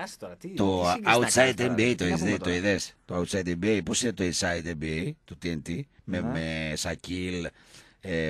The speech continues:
Speaker 2: Barkley και ξέρω εγώ,
Speaker 1: Μμμ.
Speaker 2: Ernie Johnson που είναι δημοσιογράφος και Kenny Smith.
Speaker 1: Μμμ.
Speaker 2: Τώρα κάνανε εκπομπή Outside N B A.
Speaker 1: Ναι.
Speaker 2: Outside, ε, of, of N B A. Που λένε διάφορα πράγματα. Παιδιά, καθίστε να τη δείτε. Είναι λίγο, είναι δεκατρία, δεκατέσσερα λεπτά και μετα-,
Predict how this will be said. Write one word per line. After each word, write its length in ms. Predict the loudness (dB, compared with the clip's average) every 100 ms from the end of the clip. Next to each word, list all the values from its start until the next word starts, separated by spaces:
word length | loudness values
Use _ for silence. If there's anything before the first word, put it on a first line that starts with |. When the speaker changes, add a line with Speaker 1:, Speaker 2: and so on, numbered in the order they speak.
| 0
Speaker 2:
Barkley 520 | 2 2 0 -2 -4
και 260 | -4 -4 -4
ξέρω 220 | -4 -4
εγώ, 400 | -4 -4 -6 -8 -4
Speaker 1:
Μμμ. 80 | -2
Speaker 2:
Ernie 220 | 0 -2
Johnson 160 | -2
που 120 | -2 -4
είναι 100 | -2
δημοσιογράφος 680 | -4 -2 -2 0 0 -4 -8 -20 -20 -20 -20 -18
και 800 | -4 0 0 0 -2 -2 -4 -6 -4
Kenny 140 | -4
Smith. 320 | -2 -4 -4 -6 -14 _
Speaker 1:
Μμμ. 220 | -10 -8 -2
Speaker 2:
Τώρα 180 | -2
κάνανε 260 | 0 0 -2
εκπομπή 440 | -2 -2 0 0 2
Outside 500 | 4 4 4 2 2
N 180 | -4
B 40 | -2
A. 180 | -4 -6 -12 _ _ _
Speaker 1:
Ναι. 100 | -4 0
Speaker 2:
Outside, 400 | 2 2 0 -2 -12 _ _ -6
ε, 160 | -4 -2
of, 240 | -4 -4
of 80 | -6
N 180 | -4 -4
B 40 | -4
A. 220 | -6 -8 -12 _ -20 _
Που 80 | -4
λένε 160 | 0
διάφορα 400 | 6 6 8 6
πράγματα. 500 | 6 4 2 -4 -8 -12 _ _ _ _ _ _ _ -12
Παιδιά, 200 | -4 0
καθίστε 300 | 0 0 -2
να 60 |
τη 100 | -2
δείτε. 360 | -2 -2 -4 -8 _ _ _ _ _ _ _ _ _
Είναι 220 | -6 0
λίγο, 280 | 2 4 4
είναι 100 | 4
δεκατρία, 360 | 2 2 2 0
δεκατέσσερα 300 | 0 0 -2
λεπτά 160 | -2
και 80 | -4
μετα-, 260 | -4 -2